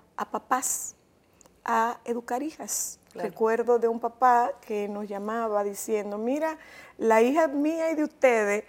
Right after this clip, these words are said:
Speaker 1: le llegó la menstruación, yo estoy en una tienda, en un supermercado, ¿y cómo eso se compra? ¿Qué compro?".
Speaker 2: Ujú.
Speaker 1: Pero también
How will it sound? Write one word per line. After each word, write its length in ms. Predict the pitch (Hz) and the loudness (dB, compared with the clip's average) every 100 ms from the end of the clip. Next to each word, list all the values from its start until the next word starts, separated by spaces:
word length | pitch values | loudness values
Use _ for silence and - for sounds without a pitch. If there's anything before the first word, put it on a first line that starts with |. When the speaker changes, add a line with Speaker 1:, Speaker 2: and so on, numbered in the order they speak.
| - - | -14 -4
Speaker 1:
le 140 | - 226 | 2 4
llegó 240 | 220 226 | 6 4
la 100 | 247 | 4
menstruación, 680 | 262 262 262 262 277 269 247 | 2 2 0 0 4 4 4
yo 100 | 233 | 2
estoy 200 | 240 240 | 4 4
en 100 | 240 | 4
una 220 | 247 247 | 2 0
tienda, 300 | 254 254 247 | 4 4 6
en 240 | 233 214 220 | 2 0 -2
un 140 | 240 | -2
supermercado, 640 | 262 254 254 254 254 247 | -2 0 0 0 2 2
¿y 40 | 240 | 2
cómo 260 | - 269 | 2 2
eso 160 | 320 349 | 0 -2
se 200 | - 277 | 0 -2
compra? 480 | 226 226 202 202 - | 0 -2 0 -2 2
¿Qué 220 | 285 285 | 2 4
compro?". 640 | 254 196 185 175 180 185 | 4 6 4 -2 0 0
Speaker 2:
Ujú. 540 | 170 156 156 151 165 240 | 0 -6 -12 -12 -14 6
Speaker 1:
Pero 280 | 254 247 277 | 8 8 6
también 760 | 311 311 302 285 285 269 269 | 2 0 0 2 4 4 2